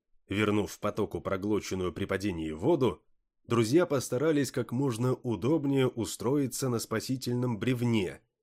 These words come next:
и, обессиленные, задремали, не обращая внимания на рёв и грохот, несущихся в неизвестность волн.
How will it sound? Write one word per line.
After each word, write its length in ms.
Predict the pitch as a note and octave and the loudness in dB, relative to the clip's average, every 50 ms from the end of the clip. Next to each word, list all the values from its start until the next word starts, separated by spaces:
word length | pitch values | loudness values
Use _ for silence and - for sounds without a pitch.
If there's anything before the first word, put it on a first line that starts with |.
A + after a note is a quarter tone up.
| _ _ _ _ | _ _ _ _
и, 140 | - B2 G#2+ | -2 -2 -2
обессиленные, 1160 | G2 - G2+ F#2+ E2 D#2+ F2+ F2 - - - - D#3+ E3+ D#3 D#3 D3+ D3 D3 C#3+ C#3 C3+ B2+ - - _ _ - | -2 -2 -4 -6 -6 -4 -6 -4 -4 -4 -2 2 2 4 4 4 4 4 4 4 2 2 -2 -4 -12 _ _ -8
задремали, 800 | B2 B2 D#3 F3+ D#3+ E3+ E3 C3 G#2+ F#2 D#2+ D#2 D2+ - - - _ _ _ _ - | -4 2 2 4 6 6 6 6 4 0 -2 -6 -10 -16 -20 -20 _ _ _ _ -4
не 100 | - G#2+ | -2 -2
обращая 440 | F#2+ E2+ F#2 F#2 - - G2+ F#2+ E2+ | 0 0 -2 -2 -2 0 -2 -2 -2
внимания 500 | D#2+ F2+ F#2 F#2 F#2+ F2+ F2 F2 E2+ E2 | -2 -2 -2 0 0 -2 -2 -2 -4 -4
на 160 | F2 F2+ F#2 | -4 -4 -2
рёв 220 | F#2+ G2+ F2+ - - - | 0 -2 -2 -2 -6 -10
и 80 | F2+ | -8
грохот, 580 | E2+ D#2+ F2+ F#2 C#3+ D3+ - - C#3+ C3 - _ _ _ _ _ _ | -6 -4 0 0 0 0 2 0 -2 -2 -2 _ _ _ _ _ _
несущихся 720 | - A#2+ B2 A#2 - G#3+ F#3+ - - D3+ D3 - - C#3 C3 | -2 -2 -2 0 0 -2 -2 -2 0 -2 -2 -2 0 -2 0
в 80 | A2+ | 2
неизвестность 800 | A2 G#2 G2 F2 D#2 D#2+ E2+ G2 G2 - - A2+ A#2 - - - | 2 0 0 0 -2 -4 -4 -4 -4 -4 -4 -6 -6 -6 -4 -6
волн. 340 | F#2 E2+ E2+ D#2+ C2 A#1 - | -6 -6 -6 -8 -8 -12 -18